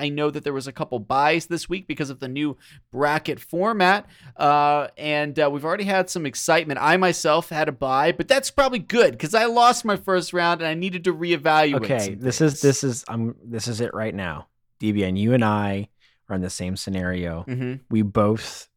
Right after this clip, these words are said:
Speaker 2: went into
Speaker 1: Mm-hmm.
Speaker 2: our league one, our league week one matches feeling good, feeling confident. We are co-hosts. We need to
Speaker 1: Yep.
Speaker 2: represent. We need to do
Speaker 1: Mm-hmm.
Speaker 2: a good job. And then we absolutely
Speaker 1: That's right.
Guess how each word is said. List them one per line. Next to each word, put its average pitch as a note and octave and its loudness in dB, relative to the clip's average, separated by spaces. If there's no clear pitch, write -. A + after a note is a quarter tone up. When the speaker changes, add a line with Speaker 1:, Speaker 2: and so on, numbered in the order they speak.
Speaker 2:
went A#2 4
into C#3 8
Speaker 1:
Mm-hmm. C3 8
Speaker 2:
our B2+ 10
league B2 2
one, G#2 0
our A2 2
league A2 0
week G#2+ -4
one C3 4
matches G2+ 0
feeling F#2+ -2
good, A2+ 2
feeling F#2+ -2
confident. A2+ -4
We C3 -2
are F2+ -4
co-hosts. B2+ 0
We C3 0
need A#2 4
to G#2 -2
Speaker 1:
Yep. G#2+ 0
Speaker 2:
represent. G#2+ 0
We C3 0
need A2+ 0
to G#2+ -2
do G#2 -2
Speaker 1:
Mm-hmm. G2+ 0
Speaker 2:
a F#2+ -4
good F#2+ -2
job. D#2 -6
And G#2 -4
then G2 -4
we C3+ 4
absolutely A2 4
Speaker 1:
That's C#3+ -8
right. A#2 -4